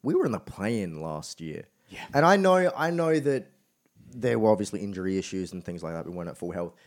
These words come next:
Speaker 1: We were first seed down to play-in. That's a drastic drop
Speaker 2: It is a drastic
Speaker 1: throughout
Speaker 2: drop.
Speaker 1: one season.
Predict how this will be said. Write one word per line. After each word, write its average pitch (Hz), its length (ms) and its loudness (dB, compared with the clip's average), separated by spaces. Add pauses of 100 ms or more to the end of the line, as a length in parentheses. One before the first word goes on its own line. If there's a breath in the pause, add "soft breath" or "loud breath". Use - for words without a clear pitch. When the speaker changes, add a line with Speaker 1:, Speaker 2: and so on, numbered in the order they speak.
(140)
Speaker 1:
We 151 100 -4
were - 120 -2 (120)
first 110 300 -2
seed 151 200 -8
down 107 200 -6
to - 100 -14
play-in. 82 400 -10 (320)
That's - 200 -2
a 127 40 -4
drastic 101 640 -2
drop 87 420 -6
Speaker 2:
It 185 100 -6
is 156 80 0
a 110 60 -6
drastic - 180 -8
Speaker 1:
throughout 98 220 4
Speaker 2:
drop. 98 160 -4
Speaker 1:
one 98 100 -6
season. 85 460 -6